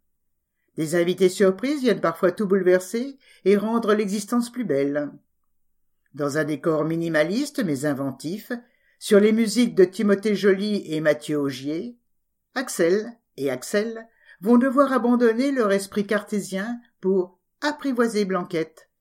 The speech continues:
fanatique de films d'horreur et de hula-hoop.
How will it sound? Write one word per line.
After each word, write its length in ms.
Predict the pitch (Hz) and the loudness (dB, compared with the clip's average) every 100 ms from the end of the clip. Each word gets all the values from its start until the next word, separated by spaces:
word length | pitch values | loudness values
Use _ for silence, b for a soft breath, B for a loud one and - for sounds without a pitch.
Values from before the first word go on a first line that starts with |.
| _ | _
fanatique 540 | _ 294 285 277 277 233 | _ 4 6 4 0 0
de 120 | 240 | -2
films 340 | 240 240 226 | 0 0 2
d'horreur 580 | 196 185 156 160 190 202 - | 2 2 2 0 -2 -4 -6
et 100 | 277 | -2
de 80 | 262 | 0
hula-hoop. 540 | 254 247 190 131 143 | 2 2 2 0 -4